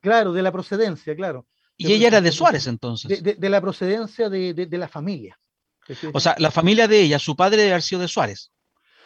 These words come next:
Speaker 1: Eh, en realidad era Juárez, pero mira, la J se transformó en
Speaker 2: Ah.
Speaker 1: S.
Speaker 2: Mira,
Speaker 1: La J,
Speaker 2: interesante.
Speaker 1: la J
Speaker 2: Oye, y
Speaker 1: se
Speaker 2: la
Speaker 1: transformó en
Speaker 2: E Z
Speaker 1: S.
Speaker 2: es hijo de.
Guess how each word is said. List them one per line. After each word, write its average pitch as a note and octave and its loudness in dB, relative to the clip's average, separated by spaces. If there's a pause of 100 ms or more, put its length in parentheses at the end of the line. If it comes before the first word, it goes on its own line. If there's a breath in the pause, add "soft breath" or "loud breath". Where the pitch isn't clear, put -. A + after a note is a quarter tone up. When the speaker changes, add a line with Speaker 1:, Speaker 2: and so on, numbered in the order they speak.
(140 soft breath)
Speaker 1:
Eh, F3 -4
en E3 -8
realidad F3+ -2
era F#3 -4
Juárez, G3 -6 (160)
pero D#3 -6
mira, F#3 -2
la D3 -4
J G3 -10
se F3+ -12
transformó E3+ -10
en G3+ -8
Speaker 2:
Ah. - -6
Speaker 1:
S. B2+ -14 (840)
Speaker 2:
Mira, F3 4
Speaker 1:
La F3+ 4
J, G3 -8
Speaker 2:
interesante. D3 -2
Speaker 1:
la D3+ -10
J G3+ -4
Speaker 2:
Oye, D#3 0
y - 4
Speaker 1:
se - -2
Speaker 2:
la E3 10
Speaker 1:
transformó G3+ 4
en G3+ 0
Speaker 2:
E A3 4
Z G#3+ 2
Speaker 1:
S. - -2
Speaker 2:
es F#3 -4
hijo F#3+ -4
de. F#3+ -4